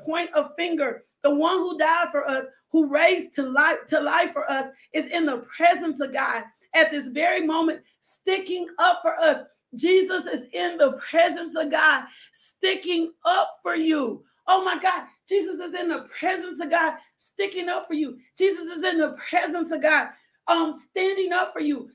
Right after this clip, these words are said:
Jesus is in the pres-, God, presence of God, justifying you. It says, "The one who died for us, who was raised to life for us," it says, "In the presence of God at this very moment, sticking up for us." Do you think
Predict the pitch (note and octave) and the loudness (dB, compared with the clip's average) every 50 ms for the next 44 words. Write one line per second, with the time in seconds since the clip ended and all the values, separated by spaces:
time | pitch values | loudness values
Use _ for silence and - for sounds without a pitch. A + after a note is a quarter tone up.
0 | _ - F4+ F#4+ G4 - - E4 D4 D#4+ F4+ E4+ E4+ D#4+ A3+ A#3 C#4+ - - C4+ | _ -2 -2 -2 -2 -2 -6 -8 -8 -6 -4 -4 -6 -6 -6 -4 -4 -4 -4 -4
1 | E4 B3+ D#4+ - - - - - - - E4 D4+ - D4+ B3+ D#4 D4 B3 A3+ - | -6 -2 -2 -4 -4 -4 -6 -6 -4 -2 -2 -4 -4 -2 -2 -2 0 -2 -2 -6
2 | - - - _ _ - - F4+ F#4 F#4+ F#4+ F#4+ D#4+ - D4+ D#4 D4 D4 C#4+ C4+ | -12 -20 -20 _ _ 0 6 6 6 6 6 2 -2 -2 -2 0 0 0 0 -2
3 | C4 A#3+ - - _ _ - D#4 D#4 F4+ D#4+ D#4+ D#4 D4+ D#4+ E4+ F#4 F4+ F#4 D#4+ | -4 -6 -10 -14 _ _ -4 -4 -2 -2 -2 0 0 2 2 2 2 0 0 2
4 | E4+ E4 E4 E4 - - C#4+ C#4 B3+ A#3 A#3+ - _ _ _ - E4+ D#4+ D4+ C#4 | 4 4 4 4 0 -2 -4 -4 -4 -4 -6 -10 _ _ _ -4 -2 -2 -2 0
5 | C#4 D4 D#4 E4 F4+ - - D#4+ D4+ D4 D4 D#4 D4+ D4+ C#4+ C4+ B3+ A#3+ - - | 2 2 4 4 2 2 0 -2 -2 2 2 2 2 2 0 -4 -6 -6 -8 -10
6 | _ _ - D#4 D4 E4 D#4 C#4 C#4+ C4+ B3+ B3+ - - - - D4+ F4+ F#4 D#4+ | _ _ -4 -2 -2 -2 -2 -2 -2 -2 -4 -4 -8 -10 -4 -2 -2 -2 -2 -4
7 | E4 D4+ C#4+ C4 C4+ D4 C#4+ C4+ A#3+ - _ _ _ _ - E4 D#4+ D#4 D#4+ D#4 | -6 -8 -6 -6 -4 -4 -4 -4 -6 -10 _ _ _ _ 2 4 4 4 2 -2
8 | C#4+ B3+ B3 B3 D4 D#4+ F4 F#4 F#4 F#4 F4+ E4 D#4+ D4+ C#4 B3 B3+ - - _ | -6 -6 -6 -4 -4 -2 -2 0 0 0 0 0 0 -2 -2 -4 -8 -10 -16 _
9 | _ - - - F#4 F4 - E4 D#4 D#4+ D#4+ D4+ D4+ - C#4 C4+ B3+ A#3 - - | _ -14 -8 -4 -4 -4 -2 0 0 2 2 0 0 -2 -2 -2 -2 -4 -6 -12
10 | _ _ _ - G4 G4+ G4 F#4 F#4+ F#4+ F#4+ F#4+ F#4+ F#4 F4+ F4+ E4 D4+ - - | _ _ _ 2 4 4 4 4 2 0 -2 -2 -2 -2 0 0 0 -2 -4 -8